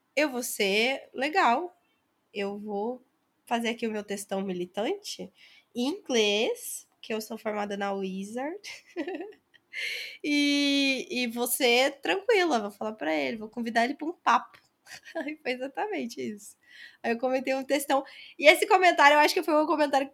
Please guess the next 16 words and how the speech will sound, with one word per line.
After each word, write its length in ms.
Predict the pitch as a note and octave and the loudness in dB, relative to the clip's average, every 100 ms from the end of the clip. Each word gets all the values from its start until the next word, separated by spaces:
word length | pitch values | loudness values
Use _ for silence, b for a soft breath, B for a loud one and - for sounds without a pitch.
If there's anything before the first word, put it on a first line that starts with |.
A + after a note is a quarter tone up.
| _ F3+ _ _ A#3+ | _ -20 _ _ -12
que 100 | A#3 | -2
eu 80 | E4 | 0
mais 640 | C#4+ D4 C#4+ C4 D#4+ A4+ - | 2 4 8 10 10 6 2
recebi 380 | G4+ F#4+ C4 D4+ | 0 0 0 4
like 280 | A#3+ B3+ | 4 4
na 100 | D4 | 2
minha 200 | C#4 D#4+ D4 | 2 2 0
vida, 520 | G#3+ A3+ A#3 C4+ F4 - _ _ _ _ - | -2 -2 0 -2 -2 -6 _ _ _ _ -8
porque 280 | C4+ A#3+ B3+ | -6 -2 0
ele 160 | B3+ | 2
deu, 200 | B3 B3 | 2 0
sei 140 | C#4 D4 | 0 2
lá, 100 | B3 | 2
uns 560 | A#3+ - _ - - - | 2 -6 _ -12 -10 -2
trezentos 720 | C4+ B3+ A#3 A3+ B3+ E4 F4 | 4 4 4 4 4 2 0
likes, 680 | A#3 G3+ A#3 - - - | 2 2 2 -4 -12 -14